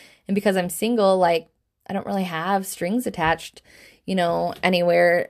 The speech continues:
as far as, like, I don't know, I guess I just see myself with you know, I will, wherever God calls me, I will always put my roots down into the ground, but I don't ever want the roots to be so deep that he's not able to uproot me and put me somewhere else where he wants me.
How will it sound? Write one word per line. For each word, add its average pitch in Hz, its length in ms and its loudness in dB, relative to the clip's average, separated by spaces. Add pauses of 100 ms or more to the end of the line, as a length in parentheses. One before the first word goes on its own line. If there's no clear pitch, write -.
(140)
as 185 180 0
far 180 160 4
as, 175 120 0
like, 160 260 -4
I 180 120 -2
don't 170 100 -4
know, 156 100 -8
I - 120 -8
guess 175 160 -2
I 202 80 0
just 180 220 -6
see 190 120 -4
myself 165 460 -6
with 180 240 0 (460)
you 185 80 -4
know, 180 80 0
I 165 140 2
will, 170 320 0
wherever 185 360 4
God 202 200 4
calls 165 260 -4
me, 170 100 -8
I 165 120 -2
will 165 80 -4
always 175 400 -2
put - 260 -6
my 190 140 -2
roots 175 280 -2
down 175 240 -6
into 175 220 -8
the 170 100 0
ground, 165 360 -4
but 170 100 0
I 165 60 2
don't 170 180 0
ever 190 200 0
want 175 220 -2
the 175 80 -6
roots 170 280 -2
to - 80 -12
be 185 120 -4
so 180 240 -2
deep 160 280 -6
that - 80 -2
he's 170 220 -8
not 160 180 -6
able 165 200 -2
to - 180 -2
uproot 165 300 0
me 160 140 -6
and 160 140 -6
put - 160 -6
me 170 100 -8
somewhere 160 300 -8
else 165 260 -8
where 185 80 0
he 180 100 -4
wants 190 380 -8
me. - 220 -8